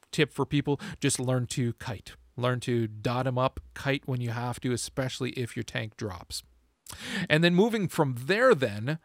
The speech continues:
we get another extra boss, and then it finally moves on to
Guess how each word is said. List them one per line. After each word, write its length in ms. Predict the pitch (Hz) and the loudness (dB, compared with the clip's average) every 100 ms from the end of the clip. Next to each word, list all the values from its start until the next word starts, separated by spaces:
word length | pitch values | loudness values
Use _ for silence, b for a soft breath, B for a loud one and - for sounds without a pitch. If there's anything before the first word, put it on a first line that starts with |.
| B 151 - | B -10 4
we 160 | 151 | 6
get 300 | 143 139 139 - | 8 8 6 4
another 320 | 156 143 143 139 | 2 6 6 6
extra 320 | 139 - 131 | 2 0 2
boss, 460 | 117 113 135 - b b b - | 2 0 -2 -6 b b b 2
and 180 | 175 | 6
then 100 | 180 | 6
it 60 | 170 | 6
finally 380 | - 151 151 143 | 4 4 4 2
moves 280 | 135 131 123 | 4 2 2
on 280 | 117 117 | 0 -2
to 400 | 110 123 110 107 | -4 -2 -2 -2